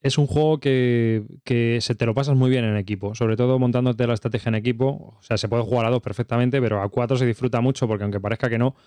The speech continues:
te lo estás pasando, te lo estás pasando de muerte dando por saco a los demás, ¿no? Entonces, pues está muy entretenido. Y luego, pues, eh, no sé, ahora bien, la rejugabilidad que tendrá a largo plazo, porque claro, tampoco es que la, la guerra de la independencia con las regiones que tiene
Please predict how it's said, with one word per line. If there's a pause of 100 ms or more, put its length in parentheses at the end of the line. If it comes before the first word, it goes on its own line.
(220)
te
lo
estás
pasando,
te
lo
estás
pasando
de
muerte
dando
por
saco
a
los
demás,
¿no?
Entonces, (460)
pues
está
muy
entretenido. (880)
Y
luego,
pues,
eh,
no
sé, (140)
ahora
bien,
la
rejugabilidad
que
tendrá
a
largo
plazo,
porque
claro,
tampoco
es
que
la,
la
guerra
de
la
independencia
con
las
regiones
que
tiene